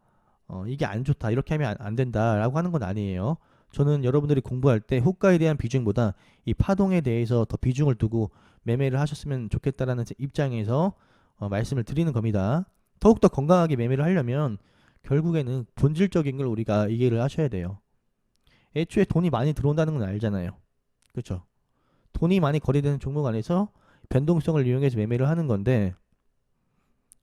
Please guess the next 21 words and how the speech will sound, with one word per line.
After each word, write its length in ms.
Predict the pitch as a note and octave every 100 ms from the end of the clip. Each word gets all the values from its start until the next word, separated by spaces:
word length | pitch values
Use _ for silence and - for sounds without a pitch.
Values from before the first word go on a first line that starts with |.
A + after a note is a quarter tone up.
| _
근데 160 | -
이미 200 | G3 F#3
많이 180 | B2 C3
들어온다는 460 | C#3+ D3 D#3+ E3+ D#3
건 100 | D#3+
우리 140 | C3
이미, 120 | B2+
이미 240 | A#2 C#3 D#3+
알고 260 | - A2 A#2+
있잖아요. 420 | - G#2+ F#2+ G2 _ _ _ _ _ _ _ _ _
그래서 180 | - G#2+
파동만 440 | G#2+ E3+ F3 F#3 B2+
이해하면 440 | A2+ A2+ C3 A#2 - _
자연스럽게 540 | - B2+ D3 C#3 -
우리가, 420 | G#2+ A#2 A#2+ A#2 - _ _ _ _ -
어, 120 | G#2+
종목만 340 | - C3+ C#3+
잘 180 | B2 A2+
고르면 260 | A#2+ A2 A#2+
호가의 300 | E3 - E3
비율은, 340 | A2 A2 A2